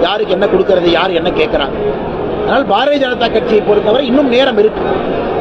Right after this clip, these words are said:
தலைவர்கள் பேசிக் கொண்டிருக்கின்றார்கள், சில தலைவர்கள் மேடைக்கு வந்திருக்காங்க, நீங்க பார்த்திருப்பீங்க. எங்களை பொறுத்தவரை அதற்கென்று அகில இந்திய அளவுல ஐயா அரவிந்த் மேனன் அவர்கள், ஐயா பொங்குலட்டி சுதாகர் ரெட்டி அவர்கள்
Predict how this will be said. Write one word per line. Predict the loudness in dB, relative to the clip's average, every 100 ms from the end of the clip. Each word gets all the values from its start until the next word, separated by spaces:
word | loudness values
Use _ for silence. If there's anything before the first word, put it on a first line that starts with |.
| -4 -4 -4 -4 0
தலைவர்கள் | 2 2 2 2
பேசிக் | 2 2 2
கொண்டிருக்கின்றார்கள், | 0 0 0 0 0 0
சில | 0 2
தலைவர்கள் | 2 2 0 0
மேடைக்கு | 0 0 0
வந்திருக்காங்க, | 2 2 0 0
நீங்க | 0 -2
பார்த்திருப்பீங்க. | -2 -2 0 0 -2 -2 -2 -4 -4 -6 -6 -4 -2
எங்களை | 0 0 0 0
பொறுத்தவரை | 2 2 0 0
அதற்கென்று | -2 0 0 0 -2 -2 0
அகில | 2 0
இந்திய | 2 2
அளவுல | 2 2 0 -2 -4 -6 -6 -6 -4 0
ஐயா | 2 2
அரவிந்த் | 2 0 2
மேனன் | 2 2 0
அவர்கள், | 2 2 2
ஐயா | 2 0 0
பொங்குலட்டி | 0 0 0 0
சுதாகர் | 2 2 0 0
ரெட்டி | 0 0
அவர்கள் | 2 0